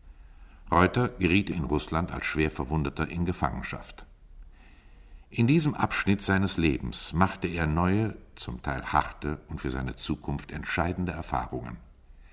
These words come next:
Er lernte die Russen und ihre Sprache kennen. Er musste in Kohlengruben arbeiten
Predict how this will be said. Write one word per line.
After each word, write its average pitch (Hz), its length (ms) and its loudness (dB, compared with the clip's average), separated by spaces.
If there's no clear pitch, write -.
Er 101 120 2
lernte 120 280 2
die 110 120 2
Russen 82 440 4
und 101 140 -2
ihre 110 160 -2
Sprache 67 400 -6
kennen. 71 400 -4
Er 107 160 6
musste 143 300 8
in 139 100 2
Kohlengruben 71 640 2
arbeiten 82 640 -2